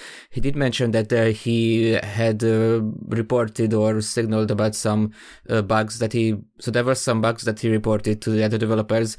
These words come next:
and for months it, nothing was done about them. Uh, I'm not following Solus development at all, so I cannot say how,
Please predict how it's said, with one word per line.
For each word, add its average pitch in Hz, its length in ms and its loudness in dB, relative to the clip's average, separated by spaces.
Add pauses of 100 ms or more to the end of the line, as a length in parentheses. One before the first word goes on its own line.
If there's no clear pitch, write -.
(260)
and 110 180 0
for 110 240 0
months 113 400 0
it, 110 240 -4
nothing 110 320 0
was 104 180 0
done 107 120 0
about 104 260 -2
them. 92 280 -8 (380)
Uh, 110 260 2
I'm 110 240 2
not 120 220 -2 (160)
following 107 460 0
Solus 107 300 0
development 107 440 0
at - 80 -6
all, 113 120 2
so 110 160 -2
I 107 100 2
cannot 107 300 -2
say 107 240 0
how, 110 380 0